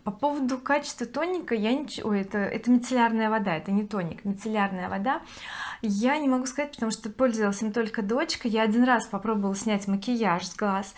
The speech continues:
Ну, как обычно, у меня макияж с глаз ничего не, не снимает, кроме средства для снятия водостойкой косметики, хотя у меня макияж не водостойкий. Но у меня мицеллярная вода не снимает до конца и начисто. Я не знаю, как,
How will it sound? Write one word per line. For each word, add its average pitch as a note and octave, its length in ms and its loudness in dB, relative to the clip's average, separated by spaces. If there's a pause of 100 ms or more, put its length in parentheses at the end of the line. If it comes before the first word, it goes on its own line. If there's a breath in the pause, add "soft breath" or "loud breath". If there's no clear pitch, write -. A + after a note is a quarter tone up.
(280 loud breath)
Ну, A#3+ 100 4
как C4 200 0
обычно, B3 440 2
у G#3 40 4
меня G#3+ 220 2
макияж A3 380 2
с G#3 40 2
глаз G#3 260 2
ничего A3+ 280 2
не, G#3+ 180 4
не G#3+ 220 4
снимает, A3 560 4
кроме G#3+ 420 4 (200 loud breath)
средства A#3+ 420 2
для G#3+ 160 2
снятия G#3 340 -2
водостойкой A3+ 520 0
косметики, A#3 580 -4
хотя A#3 220 0
у - 20 4
меня A#3+ 160 10
макияж G#3 480 2
не A3 100 2
водостойкий. G#3 840 0 (260 loud breath)
Но A3 120 4
у A3 40 6
меня A3 500 6 (120)
мицеллярная A3+ 680 4
вода G3 240 0
не G3 320 4
снимает A#3+ 840 4
до F#3+ 80 -2
конца G3 520 -2
и B3+ 100 0
начисто. F3+ 460 -2
Я G3+ 60 0
не A3+ 60 0
знаю, A3 260 2
как, G3 220 -2